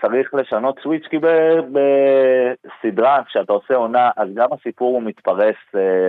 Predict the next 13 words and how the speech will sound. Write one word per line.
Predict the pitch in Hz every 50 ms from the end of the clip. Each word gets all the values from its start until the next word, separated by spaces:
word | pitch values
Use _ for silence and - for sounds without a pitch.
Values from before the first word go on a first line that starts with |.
| 87 87
לאט | 87 92 90 92 98 - -
לאט, | 107 92 95 117 135 139 131 - 127
וגם | 120 113 156 185 196 190 185
אתה | 180 - 175
באיזה | 156 160 165 165 165 151 143 151 143 - -
סוג | 180 170 -
של | - 190 160
גבולות | 143 139 139 156 175 -
מסגרת | 160 147 120 113 120 156 160 160 165 -
שאתה | - 123 110 - 113 110
לא | 117 131 143 139 135 131 123 117 113 107 98 - _
חורג | 113 101 117 135 143 139
מהם, | 127 117 104 101 107